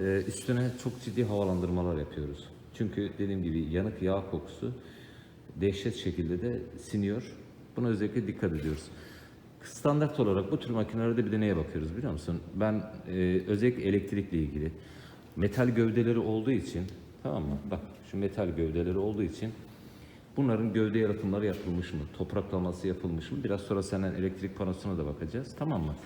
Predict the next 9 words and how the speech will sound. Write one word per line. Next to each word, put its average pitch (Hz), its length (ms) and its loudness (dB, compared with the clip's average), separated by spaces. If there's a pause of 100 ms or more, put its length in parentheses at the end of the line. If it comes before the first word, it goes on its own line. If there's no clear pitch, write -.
(600)
Ee, - 120 0 (320)
elektrik 113 400 2
panosunda 95 600 0
işte 92 340 -4
topraklama 95 560 0
var 87 120 2
mı? 82 300 -2
Onlara 104 280 0
bakacağız. 101 460 -2